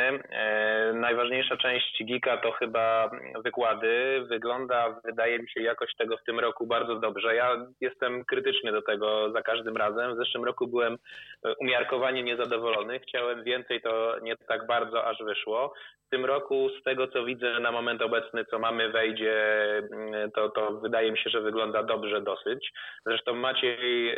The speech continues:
dużą część, e, recenzji tam też wykonywał, więc,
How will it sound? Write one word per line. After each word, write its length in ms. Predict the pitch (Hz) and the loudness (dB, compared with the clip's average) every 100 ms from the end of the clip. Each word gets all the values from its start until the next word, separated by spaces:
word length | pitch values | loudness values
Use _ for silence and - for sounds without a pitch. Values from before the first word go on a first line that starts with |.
| 110 | -2
dużą 400 | 110 123 120 117 | -2 0 2 0
część, 580 | 117 113 113 - - - | 0 0 0 0 -2 2
e, 560 | 104 104 107 107 107 107 | 2 4 4 4 4 4
recenzji 520 | 107 120 117 110 107 | 2 2 2 0 -2
tam 220 | 104 107 | -2 0
też 220 | 120 113 | -2 -2
wykonywał, 760 | 110 110 107 107 110 110 113 107 | -2 -2 0 0 0 2 2 2
więc, 240 | 110 107 | 0 -2